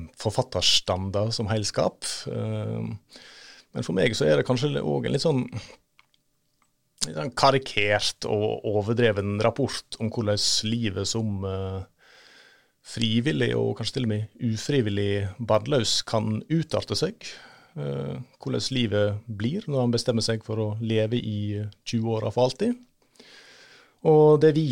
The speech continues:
i teksten som jeg nettopp las opp, eh, bruker jo dagene sine på å drikke og herje og være fæle med folk og hverandre, og har da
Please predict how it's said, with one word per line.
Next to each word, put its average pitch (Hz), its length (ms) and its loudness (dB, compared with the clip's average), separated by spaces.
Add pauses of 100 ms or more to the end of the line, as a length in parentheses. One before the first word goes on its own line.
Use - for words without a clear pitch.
(140)
i 107 180 0
teksten - 400 0
som 113 220 0
jeg 110 320 0
nettopp 110 240 0
las 107 160 0
opp, - 260 -12
eh, 117 160 2
bruker 117 380 2
jo 98 220 0 (520)
dagene 107 320 2
sine 98 240 -2
på 101 80 -2
å 92 400 -4 (400)
drikke 110 560 -4
og 107 140 2
herje 113 420 2
og 104 240 -4 (160)
være 110 220 2
fæle 117 320 4
med 113 100 -2
folk 160 320 -6
og 117 240 -4
hverandre, 123 520 0 (600)
og - 80 -2
har 127 100 2
da 113 140 6